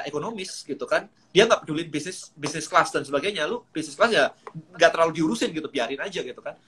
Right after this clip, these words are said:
Tapi kalau di Singapore Airlines, wah, bisnis classnya, men, like, the best in the world gitu. <laughs> Ya cewek-ceweknya juga beda gitu kan. Jadi itu, em, fokusku di situ. Jadi kompetitor is okay, tapi habis itu kita fokus untuk serving our own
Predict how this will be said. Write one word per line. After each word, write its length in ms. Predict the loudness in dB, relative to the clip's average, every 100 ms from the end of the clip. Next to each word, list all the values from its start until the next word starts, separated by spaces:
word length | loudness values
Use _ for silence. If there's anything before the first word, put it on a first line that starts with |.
| _ _ -10
Tapi 140 | 0
kalau 160 | 6 8
di 320 | 8 4 4
Singapore 320 | 0 0 2
Airlines, 320 | 2 4 2 0
wah, 260 | -2 -2 -6 -12
bisnis 220 | -12 -4
classnya, 220 | -4 -4
men, 220 | -6 -8 -12 _ _ _
like, 220 | -2 -2 -2
the 80 | 0
best 220 | 2 2
in 40 | 0
the 60 |
world 240 | 4 4 4
gitu. 200 | -2 -4 -8 -20
<laughs> 80 | -20 _ _ _ _ 0
Ya 160 | 4
cewek-ceweknya 400 | 4 4 2 0
juga 320 | 2 2 2 _ _ _ _
beda 400 | _ 2 6 4 4
gitu 160 | -4 -4
kan. 160 | -6 -6 _ _ _ _ _ _ _ _ _ _ -8
Jadi 160 | -8 -8
itu, 240 | 0 4 4 2 -6 _ _ _ _ _ _ 4
em, 220 | 6 6 2 -8
fokusku 320 | -8 -6 -6
di 80 | -4
situ. 240 | -4 -4
Jadi 240 | -2 -2 -2
kompetitor 400 | -4 -4 -4 -2
is 80 | -2
okay, 400 | -2 -4 -6 -8
tapi 160 | -2 0
habis 80 | 0
itu 80 | -2
kita 160 | -2 2
fokus 400 | 4 2 -2 -6
untuk 240 | -6 -6
serving 400 | 4 4 4 2
our 320 | 4 4 2 -2
own 160 | -4